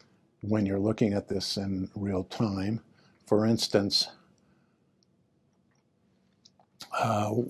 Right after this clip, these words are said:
here's an example where R N As, uh, this particular R N A molecule is searching for a pore that's gonna let it out. And,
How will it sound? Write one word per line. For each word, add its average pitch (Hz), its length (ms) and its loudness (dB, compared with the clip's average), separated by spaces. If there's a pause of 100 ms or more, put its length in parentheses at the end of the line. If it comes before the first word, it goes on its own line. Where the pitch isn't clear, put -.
here's 131 260 12
an 113 100 6
example 117 680 10
where 113 380 8 (560)
R 127 260 8
N 123 140 8
As, 127 600 10
uh, 113 600 2
this 143 200 10
particular 151 560 10
R 135 160 12
N 127 80 10
A 135 120 8
molecule 127 580 10
is 123 140 6
searching 160 560 8
for 113 200 8
a 107 60 4
pore - 580 8 (440)
that's 123 180 8
gonna 127 240 10
let 135 240 12
it 117 180 10
out. - 420 8 (540)
And, 127 540 10